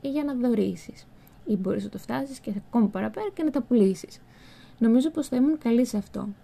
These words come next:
και θα είχα την απαραίτητη υπομονή. Ίσως μια μέρα το πιάσω, μαζί με όλα τα υπόλοιπα γιαγιαδίστικα που με εκφράζουν απόλυτα. Τα puzzle που κάναμε, παιδιά, που κάνει σίγουρα και τώρα κάποιος φίλος ή φίλη σου.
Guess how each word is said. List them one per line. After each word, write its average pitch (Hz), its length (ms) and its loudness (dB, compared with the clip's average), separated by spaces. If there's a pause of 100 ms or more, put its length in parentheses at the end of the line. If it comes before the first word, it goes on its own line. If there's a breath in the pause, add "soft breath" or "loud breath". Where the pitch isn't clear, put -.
και 214 140 -2
θα 208 120 -2
είχα 233 160 -2
την 202 140 -2
απαραίτητη 196 540 -6
υπομονή. 190 540 -2 (280)
Ίσως 302 240 -2
μια 240 140 6
μέρα 269 200 4
το 262 100 -4
πιάσω, 196 460 -2 (640 loud breath)
μαζί 202 160 -2
με 202 80 2
όλα 202 200 -2
τα 196 100 -8
υπόλοιπα 190 400 -6
γιαγιαδίστικα 190 680 -2
που 202 140 -4
με 190 60 2
εκφράζουν 190 500 -2 (140)
απόλυτα. 185 720 0 (1900 loud breath)
Τα 214 200 -2
puzzle 196 520 2
που 208 140 -14
κάναμε, 226 340 4
παιδιά, 294 420 0 (460)
που - 120 -20
κάνει 233 200 2
σίγουρα 233 460 0
και 240 120 -4
τώρα 240 220 -2
κάποιος 254 380 -6
φίλος 247 340 -2
ή 254 60 -10
φίλη 254 300 -2
σου. 311 240 -4